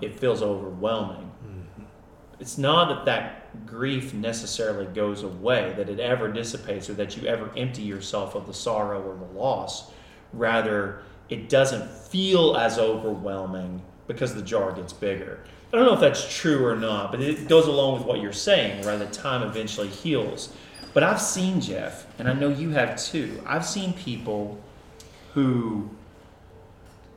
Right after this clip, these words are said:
Speaker 1: um, the grief over, especially a spouse,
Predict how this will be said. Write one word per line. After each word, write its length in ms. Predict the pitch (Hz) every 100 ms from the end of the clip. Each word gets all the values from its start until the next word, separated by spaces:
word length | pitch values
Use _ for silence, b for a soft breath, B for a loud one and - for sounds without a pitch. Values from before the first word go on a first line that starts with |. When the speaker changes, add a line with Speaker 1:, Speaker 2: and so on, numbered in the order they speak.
| - -
Speaker 1:
um, 520 | 135 131 104 98 92 92 - - - - - -
the 120 | 135
grief 720 | 127 110 120 123 160 196 - - -
over, 580 | 139 127 120 117 113 -
especially 500 | 110 - 117 - 92
a 100 | 90
spouse, 880 | - - 110 117 135 143 - -